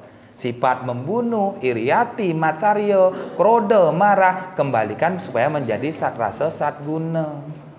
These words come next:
Ya kan? Anteng eta kekat tiuk puntul, bawang angin sesikapan. Kalau pisau nika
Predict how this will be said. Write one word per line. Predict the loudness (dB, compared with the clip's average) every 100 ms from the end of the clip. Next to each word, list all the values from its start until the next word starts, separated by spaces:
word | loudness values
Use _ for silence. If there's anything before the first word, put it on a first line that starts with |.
| -20 -20 -20 -20 -20 -12 0
Ya | 2
kan? | 4 2 -2 -10 -16 -20 -8 -2
Anteng | 2 6 6 6
eta | 6 4
kekat | 6 4 4
tiuk | 4 6 6 4
puntul, | 2 6 8 8 8 2
bawang | 4 8 8 6 6
angin | 4
sesikapan. | 4 2 2 2 4 6 4 -2 2
Kalau | 4 6
pisau | 4 6 6
nika | 6 8